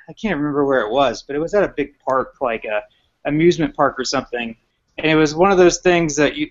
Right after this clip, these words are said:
I'd never come across, like, in a Pizza Hut or, or the places that, I grew up in the mountains, so we didn't really have arcades, restaurants, and stuff like that. That's where we'd find games.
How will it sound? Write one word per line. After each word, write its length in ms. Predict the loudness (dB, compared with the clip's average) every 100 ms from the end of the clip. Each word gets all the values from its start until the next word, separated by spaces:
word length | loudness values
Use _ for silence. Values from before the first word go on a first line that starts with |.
| _
I'd 140 | -2 0
never 280 | 0 2 0
come 200 | 0 -2
across, 520 | -2 2 4 4 0
like, 160 | -4 -4
in 60 | -6
a 40 | -8
Pizza 420 | -10 -12 -10 -6
Hut 360 | -2 0 0
or, 260 | -2 -4 -4
or 60 | -8
the 100 | -6
places 460 | -2 -2 -2 -4
that, 360 | 0 0 -2 _ _ _ _ _ _ -2
I 80 |
grew 140 | 4 4
up 60 | 4
in 40 |
the 60 | 2
mountains, 320 | 2 2 -2
so 60 | -4
we 80 | -4
didn't 180 | -4
really 200 | -2 0
have 220 | 0 0 0
arcades, 880 | -6 -4 -2 0 0 -4 -8 -12 -16 -8 0
restaurants, 540 | 0 2 2 2 0
and 80 | -8 -6
stuff 140 | -4 -4
like 160 | 0
that. 280 | 2 2 0
That's 200 | -4 -2
where 200 | -2 -2
we'd 140 | -4 -2
find 280 | 0 0 -2
games. 380 | -6 -6 -8